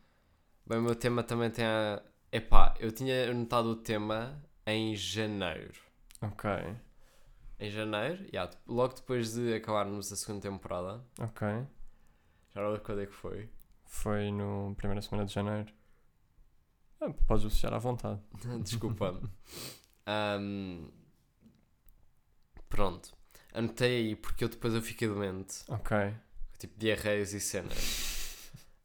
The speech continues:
Speaker 2: Isto tem a ver com
Speaker 1: Ah,
Speaker 2: doenças?
Speaker 1: E tem a ver com doenças.
Speaker 2: Ia, vamos fazer outro episódio de doenças, ok.
Speaker 1: Epá, é o que
Speaker 2: <laughs>
Speaker 1: temos.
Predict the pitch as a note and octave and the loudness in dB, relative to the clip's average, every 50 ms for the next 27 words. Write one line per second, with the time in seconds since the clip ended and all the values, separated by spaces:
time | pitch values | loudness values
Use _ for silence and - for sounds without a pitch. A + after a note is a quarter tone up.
0 | - - - - A#2 A2 A2 G#2+ G#2+ G#2+ G#2+ A2 A2+ G#2 A2 A2 G#2+ A2 B2 C3 | -20 -16 -6 -2 0 2 2 2 4 4 4 6 6 6 6 4 6 4 4 2
1 | B2+ - - A#2 - - - - - - _ _ _ _ _ _ _ _ _ _ | 0 -4 -8 -10 -12 -16 -20 -20 -20 -20 _ _ _ _ _ _ _ _ _ _
2 | - A2 - - G#2 G2+ G2 G2 G#2+ G#2 - A#2 A2+ A2+ G#2 F#2+ F#2 F2+ - - | -12 -8 -4 -2 -2 -2 -2 -2 -6 -4 -4 -4 -2 -2 -2 -4 -4 -4 -6 -6
3 | F2+ F2+ G#2 G#2 A2+ G#2+ G#2 - G#2+ - G2+ A2+ - - A2+ A2 - G#2+ G#2+ - | -8 -10 -8 -8 -6 -6 -4 -6 -6 -8 -8 -10 -10 -10 -10 -8 -8 -10 -8 -10
4 | - G#2+ - - - - - - - - - - - - - - G#2+ G#2 G#2 - | -10 -8 -8 -8 -8 -8 -8 -10 -10 -10 -10 -10 -10 -10 -10 -8 -8 -8 -8 -6
5 | - - - - A2 - - A2+ G#2+ - - A2 G#2+ G#2+ A2 A2 A2 G#2+ A2+ A2 | -8 -8 -6 -6 -6 -4 0 2 2 2 4 4 4 6 6 4 2 2 2 2
6 | G2+ F#2+ F#2+ F#2+ - | 2 0 -2 -6 -6